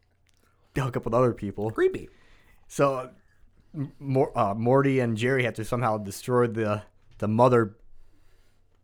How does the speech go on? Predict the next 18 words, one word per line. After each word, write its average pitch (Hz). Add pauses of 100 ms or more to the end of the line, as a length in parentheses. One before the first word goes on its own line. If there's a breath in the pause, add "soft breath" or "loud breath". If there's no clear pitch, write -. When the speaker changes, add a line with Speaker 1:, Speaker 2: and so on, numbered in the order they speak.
(300)
Speaker 1:
server 113
or 110
whatever. 113
I 117
couldn't 117
think 123
of 123
Speaker 2:
Sure. 127
Speaker 1:
the, 123 (120)
<laughs> -
it's 147
on 160
the 139
alien 139
ship. 131
Speaker 2:
The 143
mother 139
app. 139